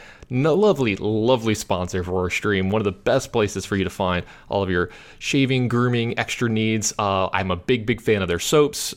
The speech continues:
and their shaving soaps, so make sure you check that out. A lot of cool new scents coming out. It's barrister and mann dot com. Ross, what's the code? I know you're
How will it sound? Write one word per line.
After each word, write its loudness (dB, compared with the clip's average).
and 0
their -2
shaving 0
soaps, -2
so -4
make -2
sure -2
you 0
check -4
that 0
out. 2
A -6
lot 0
of -2
cool 0
new 0
scents -4
coming -2
out. 0
It's -20
barrister 2
and 0
mann 0
dot 0
com. -2
Ross, 2
what's -4
the -6
code? 2
I 2
know 2
you're 2